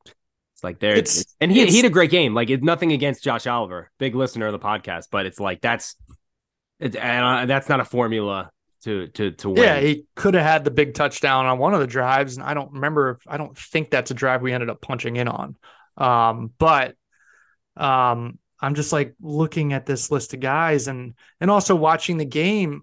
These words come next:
Speaker 2: like, this has been a pattern too.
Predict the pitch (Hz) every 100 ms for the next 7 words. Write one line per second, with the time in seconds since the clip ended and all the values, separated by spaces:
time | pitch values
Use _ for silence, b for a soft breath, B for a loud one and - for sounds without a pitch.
0 | _ 147 147 147 - - _ _ _ _
1 | _ _ - 160 - 156 165 156 156 156
2 | 156 147 123 175 185 151